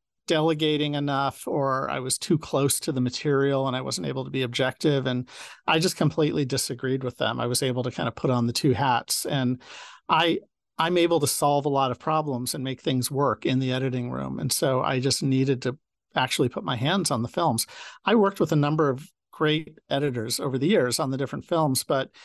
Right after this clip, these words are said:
in every case, we went into those partnerships with them knowing full well that I was ultimately gonna have final say and, and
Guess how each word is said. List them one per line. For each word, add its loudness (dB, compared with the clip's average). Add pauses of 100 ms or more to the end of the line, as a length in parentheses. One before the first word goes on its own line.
(240)
in 2
every 2
case, 0
we 0
went 0
into -2
those -2
partnerships -2
with -8
them 2
knowing 0
full -2
well 2
that -2
I -2
was -4
ultimately -6
gonna -2
have -2
final -2
say -2
and, -6
and 0